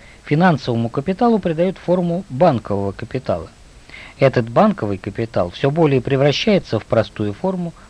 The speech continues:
в денежную форму действительно функционирующего капитала,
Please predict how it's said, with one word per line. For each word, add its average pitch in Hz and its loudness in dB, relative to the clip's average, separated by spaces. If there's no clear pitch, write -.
в 120 -8
денежную 131 -4
форму 117 -6
действительно 123 0
функционирующего 113 -4
капитала, 202 -2